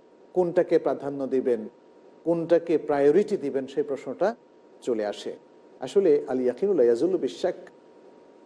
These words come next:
সন্দেহ দ্বারা ইয়াকিন দূরীভূত হবে না, এটাও একটা part of priority management। আপনার কাছে একটা আছে ইয়াকিন আর একটা আছে শক, আপনি প্রায়োরিটি দিবেন ইয়াকিনকে এবং শক এটাকে তাড়িয়ে দেবেন, এটাকে রহিত করবেন,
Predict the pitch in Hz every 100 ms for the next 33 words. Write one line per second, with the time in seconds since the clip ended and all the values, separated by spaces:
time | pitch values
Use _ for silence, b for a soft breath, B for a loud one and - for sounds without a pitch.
0 | - - 135 143 180 190 165 135 127 151
1 | - 131 131 190 190 131 156 196 151 127
2 | 110 139 196 196 233 220 214 160 - -
3 | _ - 156 170 175 - - - - 143
4 | 143 143 143 139 117 117 101 95 - -
5 | - _ - - - - - - 120 139
6 | 147 131 143 - 127 131 123 117 131 165
7 | 123 110 - 107 107 - 196 - - -
8 | - - - - 135 135 135 147 147 170
9 | 165 139 190 196 240 254 135 120 - 196
10 | 196 - - _ - 127 - 214 220 123
11 | 117 113 120 180 156 127 120 110 123 139
12 | 139 143 190